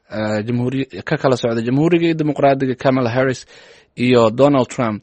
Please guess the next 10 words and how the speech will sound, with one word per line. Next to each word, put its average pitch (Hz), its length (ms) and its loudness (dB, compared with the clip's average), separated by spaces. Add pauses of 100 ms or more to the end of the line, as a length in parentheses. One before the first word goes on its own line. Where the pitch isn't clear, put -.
(460)
waxa 127 380 0 (180)
ay 120 320 -2
ka - 220 -6
ololeynayeen 131 680 0 (100)
gobollada 131 420 0
muhiimka 135 420 -2
ah 110 220 -8
sida, 123 340 -4 (120)
eh, 104 220 -6
gobolka 127 420 -4